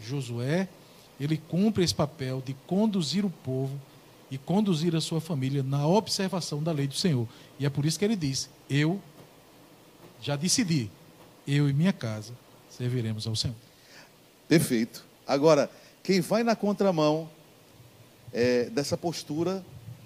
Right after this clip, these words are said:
Speaker 2: É o profeta Eli, né, presbítero, é, Marcos Guilherme? Porque isso vai lhe custar. Vai lhe custar o ministério.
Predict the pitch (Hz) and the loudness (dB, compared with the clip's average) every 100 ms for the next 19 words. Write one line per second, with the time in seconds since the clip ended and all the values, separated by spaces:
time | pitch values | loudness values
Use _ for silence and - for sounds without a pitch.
0 | - 127 147 147 170 - 175 175 190 - | -8 0 0 0 -6 -4 -4 -4 -6 -6
1 | 196 135 147 139 120 123 151 151 117 131 | -6 -4 -4 -6 -6 -8 -6 -6 -6 -8
2 | 113 113 104 87 107 101 92 82 76 110 | -8 -8 -8 -6 -4 -4 -4 -8 -6 -6
3 | 107 98 107 101 87 85 - - - - | -6 -10 -6 -6 -8 -14 -20 -20 -20 -20
4 | - - 147 143 - 170 180 165 123 - | -20 -10 -4 -4 -2 0 2 0 -2 -12
5 | - - 202 262 - 226 233 233 240 262 | -20 -6 2 2 2 -2 -2 -2 -2 -4
6 | - 147 117 - - - - - - - | 0 0 0 -4 -18 -20 -20 -20 -20 -20
7 | - - - - 143 160 170 - 175 185 | -20 -20 -20 -6 -4 -4 -6 -4 -4 -4
8 | 208 - 147 123 | -8 -6 -6 -6